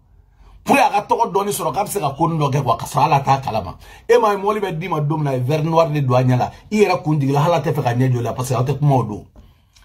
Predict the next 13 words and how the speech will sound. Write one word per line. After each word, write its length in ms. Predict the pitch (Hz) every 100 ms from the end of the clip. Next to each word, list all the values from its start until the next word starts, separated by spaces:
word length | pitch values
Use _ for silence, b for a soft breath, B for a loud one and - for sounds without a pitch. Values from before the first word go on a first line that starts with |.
| b _ -
N'i 140 | 156
nan'i 260 | 147 135 147
sigi 280 | 143 120 127
bi 100 | 117
hɔrɔn 400 | 104 147 151 147
kolo, 340 | 151 151 - B B B -
hɔrɔn 340 | 170 175 135
kolo, 360 | 185 180 147 B B -
aw 120 | 277
bɛ 120 | 262
sa 260 | 247 160 156
tan 220 | 143 131
de. 120 | 113